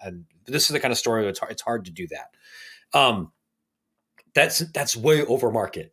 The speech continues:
And part of that, I am told, is because some of the individuals involved with Florida's N I L, um, big budget, uh, worlds were motivated less by the quality of the athlete. And you're right, more about spiting a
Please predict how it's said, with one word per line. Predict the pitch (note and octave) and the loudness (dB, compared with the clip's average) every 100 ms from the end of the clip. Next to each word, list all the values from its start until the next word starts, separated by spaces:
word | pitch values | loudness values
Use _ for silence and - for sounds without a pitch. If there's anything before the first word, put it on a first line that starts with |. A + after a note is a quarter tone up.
| - | -6
And | B2+ | 0
part | F3+ D#4+ | 2 4
of | D#3 | 4
that, | C#3+ - - _ - | 4 2 -4 _ 2
I | F#3+ | 4
am | F3+ | 4
told, | A#2+ A#2 B2+ C#3 | 2 2 2 2
is | A#2 | -2
because | - A#2+ B2+ - | -4 0 0 2
some | E3 | 0
of | C#3+ | 0
the | C#3 | 0
individuals | C3 A#2+ C3+ C3+ A2+ | 0 0 2 2 0
involved | G#2 A#2+ A#2+ | 0 0 2
with | G#2 | -2
Florida's | - B2 A#2+ G2 | 0 2 2 0
N | - G#2+ | -4 -2
I | G2+ | 0
L, | G2+ G2+ G2+ - _ _ _ | 2 2 0 -6 _ _ _
um, | A#2 G#2 G2 F2+ E2 D#2+ _ _ - - - A2+ | 0 2 2 0 -4 -12 _ _ -20 -20 -16 0
big | D3 D#3 G#2+ | 2 2 2
budget, | B2 A2 A2+ - _ _ _ - | 0 0 -2 -4 _ _ _ -10
uh, | A2 | -8
worlds | A2 G2+ A2 D3+ F#3 - - - - _ _ - | -6 0 2 2 0 -4 -8 -20 -20 _ _ -8
were | C3+ C3+ | -2 0
motivated | C3+ F3 G#3 E3 F#3 F3 D#3+ D#3 | 4 4 4 2 4 4 4 2
less | A#2+ C#3 G3+ - | 0 2 2 0
by | - D3 | 0 0
the | B2+ B2 | 0 -2
quality | - C#3+ D#3 F3 F3 | 0 2 4 4 2
of | C#3 B2+ | 0 -4
the | B2+ A#2+ | -6 -2
athlete. | A2+ G#2 A2 G2 - | -2 -2 -2 -2 -2
And | A2 | -2
you're | C#3 | 0
right, | C3 G2 | 0 -2
more | G#2+ B2+ D#3 E3 | 0 2 4 2
about | D3 C3 B2 | 0 0 0
spiting | - - - C#3 C#3+ C#3 | -4 -4 0 2 2 0
a | C3+ | -2